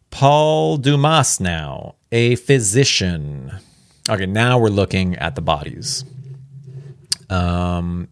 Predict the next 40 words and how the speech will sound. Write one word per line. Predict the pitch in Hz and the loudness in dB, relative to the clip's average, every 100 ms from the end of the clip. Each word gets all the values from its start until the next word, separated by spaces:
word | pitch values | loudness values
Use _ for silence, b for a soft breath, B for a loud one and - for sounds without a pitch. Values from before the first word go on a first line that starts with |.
| - | -10
you | - | -10
guys, | - - | -10 -12
I | - 98 | -8 -8
just | - | -6
need | 104 90 | -8 -6
to | |
know | 82 | -8
how | - 85 | -8 -12
much | 82 - - | -10 -12 -12
longer | 98 - - | -12 -12 -12
this | - | -12
goes | - - 113 | -12 -12 -12
on. | - - _ | -14 -16 _
Okay, | 117 110 78 - | 2 2 0 -4
I | 104 104 | -2 0
think | 135 143 | 2 0
we're | 101 98 | 0 -2
almost | 95 90 87 - | 0 -2 -2 -4
done | 82 | -6
with | 69 | -6
these | - - | -10 -10
testimonies, | - - - 60 - | -10 -10 -12 -12 -14
it | - | -16
looks | - - | -14 -10
like. | - - - B B B B B B B B B - | -10 -10 -18 B B B B B B B B B -4
Um, | 101 101 101 101 101 101 101 101 98 95 | 0 2 2 2 2 0 -2 -2 -4 0
here | 113 | 4
we | 107 | 4
go. | 87 - - - - - _ _ _ _ _ _ _ _ _ - - | 2 -4 -8 -18 -20 -20 _ _ _ _ _ _ _ _ _ -12 -2
Paul | 117 120 | 2 4
Dumas, | 113 113 87 - | 4 2 0 -4
tell | - 123 123 | 0 2 2
us | 117 - - | 2 -4 -4
what | 113 107 - | -2 -2 -2
you | 107 | -8
can, | 98 - 90 85 85 85 | -6 -4 -2 -2 -6 -10
uh, | - 95 87 | -6 -4 -4
Dana | 87 92 90 95 | -4 -2 0 0
Scully | 90 - 82 80 | 0 0 0 -2
style. | - - 82 90 - | -4 -2 -2 -4 -8